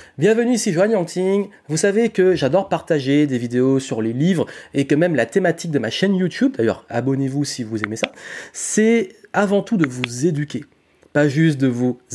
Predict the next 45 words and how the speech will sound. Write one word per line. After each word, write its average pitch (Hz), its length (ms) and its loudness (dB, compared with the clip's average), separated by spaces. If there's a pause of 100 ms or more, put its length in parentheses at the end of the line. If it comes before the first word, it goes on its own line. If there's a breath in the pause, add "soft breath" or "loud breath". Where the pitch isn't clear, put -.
inspirer, 135 600 2
mais 131 120 2
aussi 120 220 0
de 131 100 0
vous 113 380 -4
éduquer, 139 420 0
de 131 100 -2
vous 110 120 -6
faire 107 220 0
réfléchir, 131 600 0 (320 loud breath)
de 127 60 2
vous 120 280 -2
aider 156 180 4
à 117 120 0
apprendre 143 520 0 (240 loud breath)
et 127 60 2
à 110 80 0
développer 139 440 2
aussi 170 500 0
des 123 180 -6
compétences, 156 580 -2
de 123 80 -2
vous 123 140 -8
former 147 540 2 (300 loud breath)
sur - 360 -2
les 175 80 0
thématiques 160 580 -2
autour 151 280 2
de 143 60 4
l'entrepreneuriat. 123 720 0
Et 127 100 -2
comme 190 160 0
vous 151 100 -2
le 143 60 -2
savez, 156 420 2 (540 loud breath)
l'entrepreneuriat 160 840 2
est 147 200 0
très 135 180 -2
vaste 156 480 2
et 147 320 2
si - 140 -8
on 147 60 0
a 143 60 2
une 143 100 2
approche 147 360 -2